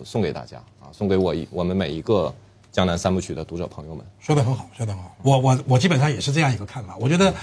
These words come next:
Speaker 2: 一个人要把自己的那个东西牢牢地建立在，因为我们拥有的其实就是日常生活，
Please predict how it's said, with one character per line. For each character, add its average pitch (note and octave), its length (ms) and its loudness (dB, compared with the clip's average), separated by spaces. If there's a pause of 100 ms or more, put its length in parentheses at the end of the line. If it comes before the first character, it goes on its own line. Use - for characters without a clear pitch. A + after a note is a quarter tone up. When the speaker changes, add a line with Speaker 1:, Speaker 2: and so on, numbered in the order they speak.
(260)
Speaker 2:
一 E3 160 4
个 F3+ 100 4
人 D#3+ 520 2
要 E3+ 240 8
把 G2 360 2
自 E3+ 240 0
己 A2 300 0
的 G2 260 -2 (280)
那 D3 120 2
个 C3+ 80 4
东 B2+ 140 2
西 A#2+ 120 2
牢 A#2 360 6
牢 B2+ 180 4
地 C#3 120 4
建 D#3+ 340 4
立 B2+ 160 2
在， A#2+ 180 0 (120)
因 A#3+ 80 4
为 B3+ 120 4 (160)
我 C#3+ 280 6
们 G3+ 200 2
拥 B3 320 6
有 B2 200 4
的 B2+ 80 2
其 D3+ 340 2
实 F3+ 220 2
就 A3 240 4
是 C3+ 180 2
日 F3+ 140 4
常 A#2+ 200 0
生 B2+ 200 4
活， - 200 -10